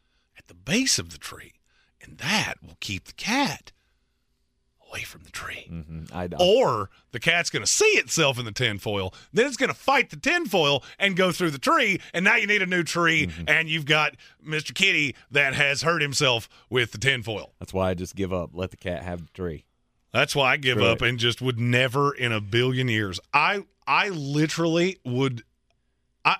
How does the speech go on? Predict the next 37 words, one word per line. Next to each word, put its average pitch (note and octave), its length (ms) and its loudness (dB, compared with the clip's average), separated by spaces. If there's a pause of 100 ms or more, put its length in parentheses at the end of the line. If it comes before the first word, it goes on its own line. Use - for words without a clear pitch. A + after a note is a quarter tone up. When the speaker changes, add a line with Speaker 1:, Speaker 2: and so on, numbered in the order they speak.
Speaker 1:
I'm A#3 180 2
trying A3+ 280 0
to C3 60 -2
think D#3 280 -2
of B2+ 100 2
an B2 160 -4
animal D#3 440 2
that C3+ 220 0
I C3+ 180 2
would D3 200 -4
be B2+ 160 -2
less A#2+ 480 0
likely C3+ 380 0
to A#2 100 -8
put C3+ 240 -4
in C#3 100 0
my G#2 220 0
home F#2 460 -4 (480)
than C3 160 2
a F2+ 80 -4
cat. - 500 -4 (1900)
A G#2 120 -2
grizzly D#3+ 520 0
bear? G3+ 380 0 (140)
I, E3+ 180 2
I, D#3+ 160 0 (100)
I, D#3 100 2 (160)
I, D#3+ 40 -2 (360)
no B2+ 260 0
doubt. D#3 300 0 (160)
Speaker 2:
Bat. F#2+ 360 0 (1700)
Speaker 1:
Nope, G#3 300 2
still D#3 220 -4
taking F3 260 2
the E3+ 60 -4
bat. G#3+ 280 2
Speaker 2:
Squirrel. A2 480 0